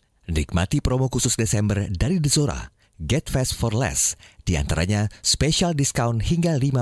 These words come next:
persen, Gold Bar senilai lebih dari dua puluh lima juta rupiah for all term of payment, e-money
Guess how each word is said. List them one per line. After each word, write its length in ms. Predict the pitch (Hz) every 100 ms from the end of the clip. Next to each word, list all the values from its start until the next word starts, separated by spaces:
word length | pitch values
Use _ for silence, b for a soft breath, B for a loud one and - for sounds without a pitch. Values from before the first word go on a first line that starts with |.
| -
persen, 480 | - 131 69 60 - b b b
Gold 400 | - 80 110 160
Bar 320 | - 98 62 - B
senilai 400 | - 80 80 76
lebih 320 | 76 78 151
dari 160 | 98 78 69
dua 320 | 135 156 107
puluh 160 | 90 85
lima 160 | 73
juta 240 | - - 76
rupiah 400 | 80 147 165 -
for 320 | - 76 71 90
all 160 | 76
term 240 | - 127 87
of 160 | - -
payment, 400 | 76 69 90 185 b b b b -
e-money 640 | 85 73 76 80 139 185